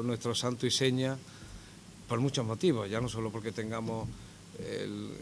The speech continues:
en Jaén, en la provincia de Jaén, la mayor superficie de espacios naturales protegidos de España y, y auténticas maravillas en todos los sentidos, ¿no? La ruta a los castillos, eh,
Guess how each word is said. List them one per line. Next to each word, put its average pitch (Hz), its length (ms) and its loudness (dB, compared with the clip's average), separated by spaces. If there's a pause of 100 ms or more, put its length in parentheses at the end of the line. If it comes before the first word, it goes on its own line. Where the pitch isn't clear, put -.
(100)
en 110 140 -2
Jaén, 113 380 2
en 110 40 2
la 110 100 0
provincia 113 380 2
de 110 100 2
Jaén, 107 420 0 (600)
la 110 160 2
mayor 113 240 4
superficie 117 640 0
de 110 80 0
espacios 104 1200 0
naturales 110 520 0
protegidos 110 640 -2
de 107 80 -2
España 113 640 2
y, 110 200 0 (640)
y 104 760 -4
auténticas 113 500 0
maravillas 113 540 2
en 104 80 0
todos 113 220 2
los 107 120 0
sentidos, 98 420 -2
¿no? 147 160 0
La 104 100 0
ruta 95 240 -4
a 95 40 -4
los 98 80 -6
castillos, 131 760 -2
eh, 117 40 -6